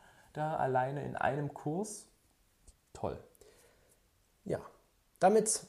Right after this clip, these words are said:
Speaker 2: haben wir unsere Fragen beantwortet. Stellt uns gerne weitere Fragen,
Speaker 1: Ja.
Speaker 2: die wir dann in der nächsten Folge beantworten
Speaker 1: Wir werden
Speaker 2: werden.
Speaker 1: definitiv wieder eine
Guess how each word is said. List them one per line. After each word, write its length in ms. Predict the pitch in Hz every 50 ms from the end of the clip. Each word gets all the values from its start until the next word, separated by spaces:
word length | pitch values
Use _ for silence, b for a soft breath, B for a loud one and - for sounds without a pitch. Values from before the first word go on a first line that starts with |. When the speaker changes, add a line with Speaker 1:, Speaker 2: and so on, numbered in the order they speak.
| -
Speaker 2:
haben 140 | - 131 135
wir 60 | 139
unsere 200 | 139 131 - 135
Fragen 260 | - - 127 127 123
beantwortet. 680 | 120 127 139 160 185 - 208 208 240 233 - - - - -
Stellt 340 | - - - - 156 151 156
uns 160 | 151 139 - -
gerne 260 | 143 127 131 131 120
weitere 400 | 120 123 123 120 139 135 127 123
Fragen, 440 | 110 - - 117 113 110 110 - 135
Speaker 1:
Ja. 40 | 117
Speaker 2:
die 120 | 117 113
wir 80 | 113 110
dann 120 | 110 107
in 80 | 110 107
der 100 | 104 98
nächsten 460 | 104 120 156 190 - - - - 180
Folge 560 | - - 143 135 135 139 135 143 143 143 143 139
beantworten 320 | - - - 131 131 131
Speaker 1:
Wir 120 | 113 107 127
werden 140 | 107 98 -
Speaker 2:
werden. 60 | -
Speaker 1:
definitiv 600 | 110 117 - 127 139 131 131 - 190 214 220 -
wieder 220 | 151 151 147 147 -
eine 460 | - 131 127 135 131 127 127 -